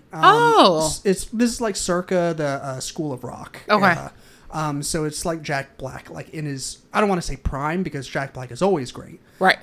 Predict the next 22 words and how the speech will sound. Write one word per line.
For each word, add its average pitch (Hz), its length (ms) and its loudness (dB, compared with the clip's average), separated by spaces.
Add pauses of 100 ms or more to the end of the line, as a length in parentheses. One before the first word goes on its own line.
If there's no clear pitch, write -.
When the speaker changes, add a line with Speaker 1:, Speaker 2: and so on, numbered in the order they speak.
Speaker 1:
Uh, 156 320 -6
but 143 560 -2 (140)
it, 185 220 2
it's 185 140 2
Jack 139 280 -4
Black 127 240 -10
in 127 100 -8
that 107 240 -10
era. - 380 -16
Speaker 2:
Right. 170 240 0
Speaker 1:
Um, 139 320 -6
and 151 200 -4
he's, 170 140 -2
like, 180 140 -2
super 226 320 -2
charming 190 480 -2
in 190 80 2
this 190 160 -2
movie, 190 320 2
which 170 180 -4
is 160 100 -10
fun. 180 460 -4